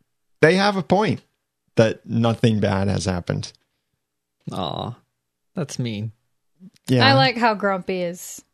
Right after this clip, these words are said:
Speaker 3: is like, "Shut up! They're great. Stop saying that."
Speaker 2: <laughs>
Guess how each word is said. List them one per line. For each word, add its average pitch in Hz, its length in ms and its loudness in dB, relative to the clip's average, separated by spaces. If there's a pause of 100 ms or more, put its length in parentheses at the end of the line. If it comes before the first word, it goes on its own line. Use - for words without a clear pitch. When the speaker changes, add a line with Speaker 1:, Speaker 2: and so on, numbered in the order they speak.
Speaker 3:
is 190 520 -14
like, 180 240 -8 (100)
"Shut 320 320 -2
up! 269 320 -2 (1400)
They're 302 160 6
great. 233 580 0 (680)
Stop 226 260 2
saying 262 340 4
that." 214 440 2 (520)
Speaker 2:
<laughs> 202 720 2